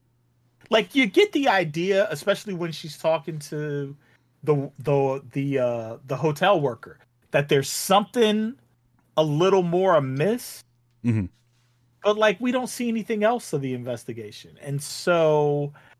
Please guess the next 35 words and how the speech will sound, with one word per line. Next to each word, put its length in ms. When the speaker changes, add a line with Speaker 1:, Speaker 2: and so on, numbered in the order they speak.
Speaker 1:
I 140
think, 680
I 80
think 280
that 720
could 240
have 220
kind 380
of 120
helped 540
Speaker 2:
I 80
think 200
so. 300
Speaker 1:
make 460
Speaker 2:
It 60
Speaker 1:
that, 340
make 320
that 240
tie 340
up 180
a 40
little 280
better. 340
Speaker 2:
Yeah, 200
'cause 200
it 80
almost 320
feels 280
like 160
it 60
was 160
a 80
B 240
plot 480
that, 760